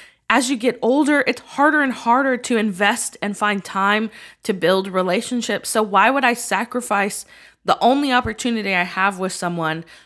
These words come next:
to sit in a room by myself and record the podcast?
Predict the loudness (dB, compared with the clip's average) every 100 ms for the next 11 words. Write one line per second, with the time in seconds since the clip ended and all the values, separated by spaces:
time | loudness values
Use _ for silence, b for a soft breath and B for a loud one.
0 | B -4 0 0 -2 -6 B B -10 -2
1 | -2 0 -4 -2 -2 -2 -2 0 2 0
2 | -2 -4 -4 -8 -8 -6 -8 -6 -10 -8
3 | -8 -8 -8 -8 -12